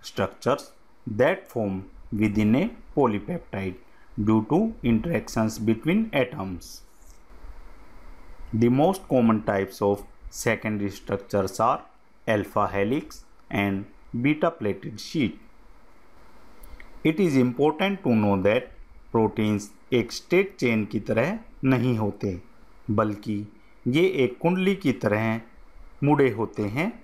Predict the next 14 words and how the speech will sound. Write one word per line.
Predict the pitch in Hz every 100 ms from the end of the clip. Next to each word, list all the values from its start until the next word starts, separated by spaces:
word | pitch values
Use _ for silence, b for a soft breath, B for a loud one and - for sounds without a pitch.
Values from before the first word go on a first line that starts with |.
| - - - -
और | 117
ये | 120 165 208
फोल्डेड | - 123 104 104
स्ट्रक्चर्स | 95 - 113 - - 104 101 - - - - 151
पॉलीपेप्टाइड | 175 202 170 113 - 107 107 104
के | 117 107 107 - -
एटम्स | 123 180 185 180
के | - 101
बीच | 101 104 104 120
इंटरैक्शंस | 104 95 101 - - 101 -
के | 113
कारण | 110 127 165 214
बनते | 185 120 113 101
हैं, | 92 113